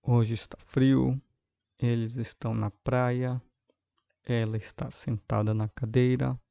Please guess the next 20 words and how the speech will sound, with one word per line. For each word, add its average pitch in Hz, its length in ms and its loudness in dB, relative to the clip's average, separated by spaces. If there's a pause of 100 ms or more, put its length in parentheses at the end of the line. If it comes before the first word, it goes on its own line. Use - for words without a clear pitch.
(800)
"Nós 139 320 2
estamos 120 720 -2 (320)
de 143 120 -6
paletó 113 500 -2
e 113 60 2
gravata". 110 520 -4 (1160)
Então, 127 520 -6 (140)
podemos 113 580 -2 (240)
utilizar 117 720 -6 (680)
o 117 120 -2
verbo 113 600 -2 (180)
estar 131 580 -6 (280)
pra 113 220 -4
indicar 139 840 -4 (640)
esses 127 360 -6
estados 117 640 -6 (420)
não 113 140 -8
permanentes, 117 840 -4 (680)
localização 110 640 -6
transitória, 131 760 -8